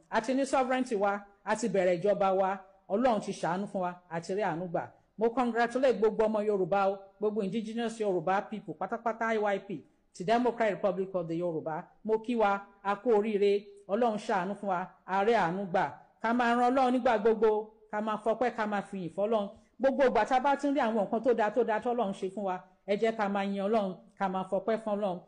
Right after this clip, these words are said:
Ní gbogbo ìgbà, ṣe rá ọmọ Yorùbá I Y P, àǹfààní tó pọ̀ gan-an,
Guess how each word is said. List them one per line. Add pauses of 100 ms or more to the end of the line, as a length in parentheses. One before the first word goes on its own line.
(200)
Ní
gbogbo
ìgbà, (380)
ṣe
rá
ọmọ
Yorùbá (100)
I (200)
Y
P, (460)
àǹfààní
tó (120)
pọ̀
gan-an,